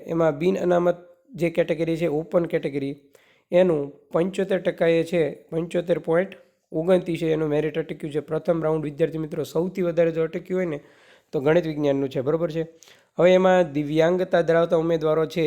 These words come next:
એ, બી, સી, ડી અને ઈ, એમાં એ કેટેગરીમાં આવતા ઉમેદવારોનું મેરિટ ઓગણસાઠ ટકા અટક્યું છે, બી કેટેગરીમાં આવતા ઉમેદવારોનું મેરિટ અઠ્ઠાવન પોઇન્ટ પાસઠ પોઇન્ટ ચોપન અટક્યું છે, અને સી કેટેગરીમાં આવતા ઉમેદવારોનું ગણિત વિજ્ઞાનનું દિવ્યાંગતાનું મેરિટ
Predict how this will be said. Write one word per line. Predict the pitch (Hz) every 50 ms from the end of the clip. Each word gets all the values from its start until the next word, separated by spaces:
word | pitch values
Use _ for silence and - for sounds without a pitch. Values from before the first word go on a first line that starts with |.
| 147 - -
એ, | 160 165 160
બી, | 147 143 156 160 156
સી, | 143 - - 165 165 185 226 - - _ _ _ _ _ _ -
ડી | 135 135 170 180 170
અને | 156 151 151 147
ઈ, | 156 165 156 135 - - _ _ _ _ _ _ 170
એમાં | 170 175 170 170 165 - - -
એ | 165 180 190
કેટેગરીમાં | 190 190 165 185 165 180 180 175 175 175 165
આવતા | 170 165 165 175 160
ઉમેદવારોનું | 160 165 165 160 151 160 156 156 160 156 156
મેરિટ | 156 156 151 147 139 143
ઓગણસાઠ | 139 135 156 160 156 170 160 160 -
ટકા | 160 - 170 160 156
અટક્યું | 151 175 151 - - 160 156
છે, | - - 160 156 151 151 - _ _ -
બી | 147 151 175 180 190 190
કેટેગરીમાં | - 180 156 175 156 160 165 160 160 160 160
આવતા | 160 160 170 156
ઉમેદવારોનું | 156 156 156 151 151 151 147 151 151 151 147
મેરિટ | 151 151 147 143 147 143
અઠ્ઠાવન | 131 127 - 156 151 151 147
પોઇન્ટ | - 160 143 139
પાસઠ | - 147 143 143 143 - 160 -
પોઇન્ટ | 170 156 151 -
ચોપન | 156 143 - - 160 156 160 156
અટક્યું | 160 165 160 - 160 156 147
છે, | - 160 156 156 - _ _ _ _ _ _ _ _ _ -
અને | 147 143 135 131
સી | - - 185 185
કેટેગરીમાં | 185 185 170 175 170 156 160 160 160 156 151
આવતા | 156 156 - 147 143 143
ઉમેદવારોનું | 147 151 156 143 139 139 139 139 143 139 139 143 147 143 - - _ _ _ _ _ _ _ _ -
ગણિત | 160 160 185 185 185
વિજ્ઞાનનું | 175 160 165 170 165 160 165 160 147
દિવ્યાંગતાનું | 143 147 139 147 147 143 143 160 170 175 170 170 160 156 156 160 156
મેરિટ | 156 160 151 143 131